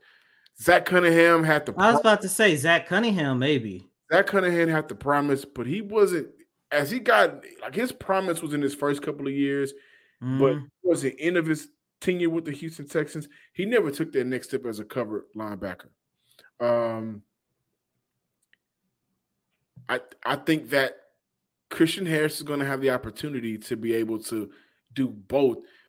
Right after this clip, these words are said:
Speaker 1: because of his skill set that he's been able to pick up before he transitioned over to linebacker, and because of his toughness and tenacity. I am looking forward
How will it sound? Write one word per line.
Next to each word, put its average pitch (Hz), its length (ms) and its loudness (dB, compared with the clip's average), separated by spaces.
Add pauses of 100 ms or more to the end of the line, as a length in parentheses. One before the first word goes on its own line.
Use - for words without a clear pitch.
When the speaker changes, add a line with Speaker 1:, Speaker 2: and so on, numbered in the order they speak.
Speaker 1:
because 156 380 0
of 143 80 -2
his 135 180 -2
skill 139 320 4
set 117 320 -2
that 110 100 -10
he's 120 160 -6
been 113 140 -8
able 110 140 -4
to 107 60 -6
pick 120 280 -6
up 101 100 -6
before 117 360 -4
he 110 100 -8
transitioned 110 600 -10
over 104 160 -6
to 110 120 -12
linebacker, 101 600 -8 (420)
and 131 120 0
because 139 420 0
of 127 60 -2
his 117 180 -4
toughness - 480 -4
and 110 100 -12
tenacity. 113 600 -6 (300)
I 165 220 4
am 156 320 4
looking 131 360 0
forward 131 520 2